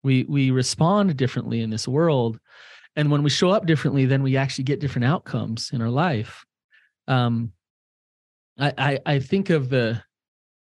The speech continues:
some people that I've worked with, with just massive amounts of trauma. And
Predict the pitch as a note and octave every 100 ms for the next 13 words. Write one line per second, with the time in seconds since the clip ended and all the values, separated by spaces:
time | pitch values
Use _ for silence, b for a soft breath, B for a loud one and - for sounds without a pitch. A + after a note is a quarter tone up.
0 | _ _ - - F3 D3 F#3+ F#3 D#3 C3
1 | A#2+ C#3 D3+ C#3 B2+ B2+ A#2+ - - G3
2 | C#3+ - - C3+ C3+ E3 F3 C3+ A#2 A#2
3 | B2+ C#3 - - B2+ B2 A#2 G2 A2 C3
4 | _ _ _ _ _ _ _ - B2+ B2
5 | A#2+ A#2+